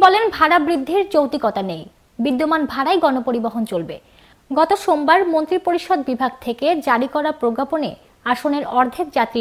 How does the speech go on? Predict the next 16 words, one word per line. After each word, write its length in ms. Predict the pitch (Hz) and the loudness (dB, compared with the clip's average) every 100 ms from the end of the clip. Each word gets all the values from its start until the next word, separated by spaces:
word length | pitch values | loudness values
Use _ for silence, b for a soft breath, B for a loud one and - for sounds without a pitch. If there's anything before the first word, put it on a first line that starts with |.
| 214 | -2
নিয়ে 160 | 226 330 254 | 0 0 2
বাস 140 | 226 240 294 | 0 0 -2
চলাচলের 440 | 247 226 233 320 302 | -2 -2 -2 0 0
নির্দেশনা 400 | 214 220 226 185 185 | -2 -4 -6 -6 -4
দেয়া 140 | 185 208 | -4 -6
হয়। 160 | - - b b - | -8 -12 b b 0
তবে 200 | 294 349 403 302 | 2 4 2 2
এই 60 | 285 | 2
নির্দেশনার 500 | 285 320 - 349 339 269 | 0 -2 -2 -2 2 2
পর 100 | 233 - | 0 -2
থেকেই 300 | 262 302 359 311 | -6 -2 -2 -4
ভাড়া 220 | - 247 277 | -4 -2 0
বাড়ানোর 320 | 285 294 294 269 | 0 0 -2 -4
জন্য 160 | 302 302 165 B B - | -4 -2 -4 B B -4
সরকারের 400 | 302 294 339 359 349 | -2 0 0 0 0
ওপর 160 | 339 | -2